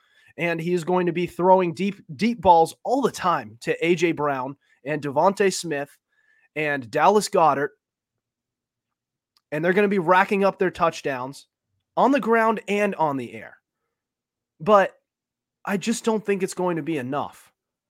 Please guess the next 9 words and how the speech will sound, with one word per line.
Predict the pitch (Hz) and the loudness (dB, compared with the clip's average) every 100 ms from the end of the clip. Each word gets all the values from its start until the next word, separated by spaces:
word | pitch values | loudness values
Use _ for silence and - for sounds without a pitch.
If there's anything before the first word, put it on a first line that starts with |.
| _ _ | _ _
because | 160 180 156 | -6 -4 -2
that | 175 214 | 0 -2
Super | - 233 190 | -2 -2 0
Bowl | 185 180 | 2 2
hangover | 143 160 151 135 139 | 0 -2 -2 -2 -4
really | 117 127 156 175 185 170 | -6 -6 0 2 2 -4
is | 143 151 143 120 - _ | -4 -4 -4 -6 -14 _
real. | 117 123 139 120 73 - _ _ _ _ _ _ _ _ _ | -12 -6 -6 -6 -10 -18 _ _ _ _ _ _ _ _ _
And | 156 156 147 | -2 0 0